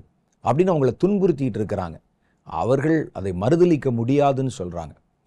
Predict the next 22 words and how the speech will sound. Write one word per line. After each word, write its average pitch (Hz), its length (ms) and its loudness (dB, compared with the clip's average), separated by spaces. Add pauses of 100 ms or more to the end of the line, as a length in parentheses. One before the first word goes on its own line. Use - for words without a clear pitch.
(300)
அப்புறம் 101 240 -2
அந்த 87 120 -4
பத்து 127 320 2
பேரை 170 260 2
ஒரு 127 180 -2
நாள் 131 240 0
இரவிலே 120 600 2 (540)
அந்த 92 140 -6 (100)
கடும் 165 440 0
குளிர் 175 320 2
இருக்கிற, 120 300 0 (140)
பார்த்தீங்கன்னா 151 380 0
காலெல்லாம் 165 560 2
அப்படி 127 180 -2
புதையும், 143 480 -2 (520)
அவ்வளோ 143 300 2
பனி, 139 360 0 (680)
அந்த 95 180 -6
பனி 160 340 2
நிறைந்த 151 400 2
சைபீரியா 156 580 0
காடுகள்ல 110 580 -2